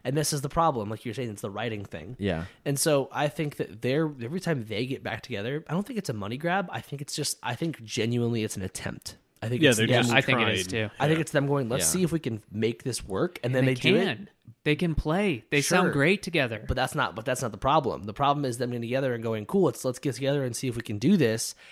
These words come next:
Speaker 1: And I'm sure they play great. And then they go, "Okay, well, we didn't really, like, Serge and Darren didn't get along again. So,
Speaker 4: Yeah. But
Speaker 1: cool."
Speaker 4: even after, like, all these articles that have come out this,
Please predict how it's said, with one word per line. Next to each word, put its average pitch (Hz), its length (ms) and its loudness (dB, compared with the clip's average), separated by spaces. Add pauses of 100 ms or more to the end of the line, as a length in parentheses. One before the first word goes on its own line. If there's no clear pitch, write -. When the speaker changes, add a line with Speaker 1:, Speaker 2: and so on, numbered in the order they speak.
(180)
Speaker 1:
And 117 260 -4
I'm 110 120 -6
sure 139 220 -4
they 139 100 0
play 143 220 0
great. 135 380 -4
And 120 160 -2
then 120 200 0
they 120 100 -2
go, 113 260 0 (260)
"Okay, 120 200 -4
well, 107 140 -4
we 123 100 -2
didn't 135 180 -2
really, 113 280 -2
like, 107 200 -4
Serge 135 320 2
and 120 120 0
Darren 127 280 2
didn't 113 180 -2
get 120 100 0
along 120 300 2
again. 104 420 -4
So, - 120 -2
Speaker 4:
Yeah. 101 340 -4 (520)
But - 120 0
Speaker 1:
cool." 90 80 -8 (280)
Speaker 4:
even 202 320 6
after, 156 640 4
like, 131 240 -2
all 131 180 4
these 131 220 2
articles 120 440 -2
that 113 120 0
have 110 140 0
come 113 200 -2
out 110 400 0
this, - 320 -6